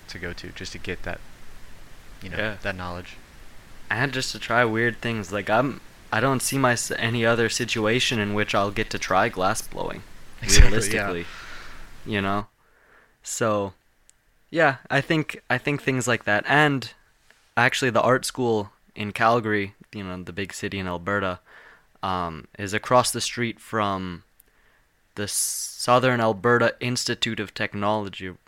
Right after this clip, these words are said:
Speaker 2: What do you, what? It's sate. <laughs> Um, it's the trade school, so I could, I could be doing some art classes, some trade classes, just to, like,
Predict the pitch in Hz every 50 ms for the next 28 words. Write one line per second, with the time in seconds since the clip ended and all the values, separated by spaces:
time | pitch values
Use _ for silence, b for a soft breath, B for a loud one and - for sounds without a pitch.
0 | _ _ _ _ 92 87 92 95 107 101 95 - - 92 92 - _ - 110 113
1 | - - - - 110 98 95 98 - - - - - 104 101 101 95 92 - 127
2 | 110 104 98 92 90 - B B B B B B B B B 110 110 - - -
3 | 101 - - 120 113 113 113 104 - - - 120 113 110 107 107 - - 117 110
4 | 120 120 - 123 113 98 90 - b b b b b b b b b 110 117 -
5 | 123 117 107 113 113 104 117 117 113 110 107 - - 120 110 107 92 107 113 113
6 | - - 127 113 110 110 - - 113 104 - - 110 104 104 - - 113 113 113
7 | 117 - - 117 110 110 110 - - 110 104 95 - 104 - - - 110 101 98
8 | 95 92 87 -